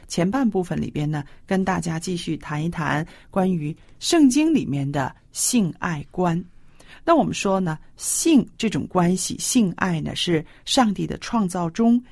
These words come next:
给人最好的祝福之一。那这样的祝福呢，是只被允许在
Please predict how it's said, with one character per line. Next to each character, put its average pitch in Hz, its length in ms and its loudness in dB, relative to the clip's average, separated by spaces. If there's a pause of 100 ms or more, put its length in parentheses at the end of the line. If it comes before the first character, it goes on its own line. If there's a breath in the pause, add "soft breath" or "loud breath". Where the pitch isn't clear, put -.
(200 loud breath)
给 180 160 4
人 165 200 2
最 247 240 2
好 - 240 -4
的 - 200 -12
祝 180 180 -4
福 151 220 -8
之 208 200 -6
一。 214 280 -4 (520 loud breath)
那 247 140 4
这 302 160 4
样 349 140 6
的 214 80 6
祝 226 240 0
福 160 200 -6
呢， 165 200 -2 (160 soft breath)
是 170 340 0
只 151 220 -2
被 170 200 0
允 151 280 0
许 - 200 -2
在 151 300 -6